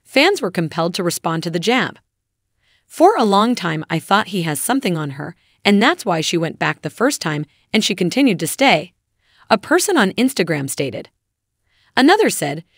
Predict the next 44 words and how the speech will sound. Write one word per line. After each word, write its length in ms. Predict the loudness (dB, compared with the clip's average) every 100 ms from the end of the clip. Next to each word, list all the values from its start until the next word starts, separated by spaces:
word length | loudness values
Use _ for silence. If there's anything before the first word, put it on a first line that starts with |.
| _ -4
"She 200 | 0 2
called 240 | 2 2
him 140 | 0
like, 320 | -2 -6 -6 _ _ -2
'I'm 160 | 2
going 180 | 4 2
to 60 | 0
call 200 | 0 -2
the 80 | 0
lawyer 300 | 0 2 0
guy, 360 | -2 -6 -10 _
you're 160 | -4 -2
done.'" 320 | -2 -4 -8 _ _ _ _ _ _ _ _ _ -4
A 80 | -2
third 300 | 4 4 4
said, 320 | -2 -2 -8 _
"God, 360 | 2 2 2 -6 _ _
I 80 | -2
can't 280 | 2 0 2
stand 280 | 0 2 2
this 140 | 0
man, 260 | -4 -6 -10 _ _ 0
but 140 | 4
I 100 | 4
do 160 | 4 2
want 160 | 2
the 80 | -2
tea." 380 | -2 -2 -2 _ _ _ _ _ _ _ _ _ _
"Stop, 460 | -4 2 2 2 _ _ 2
this 220 | 2 2
is 100 | 0
not 200 | 0 0
necessary." 580 | -4 -4 -4 -6 -6 -14 _ _ _ _
A 120 | -2
fourth 340 | 4 6 6 4
person 340 | 0 0 -4
said, 320 | -2 -4 -4 _ _ _ -4
"Don't 260 | 2 2 2
respect 340 | -2 0 0
the 100 | -2
mother 240 | -2 -2 -4
of 100 | -4
your 100 | -2
children." 420 | 0 0 -4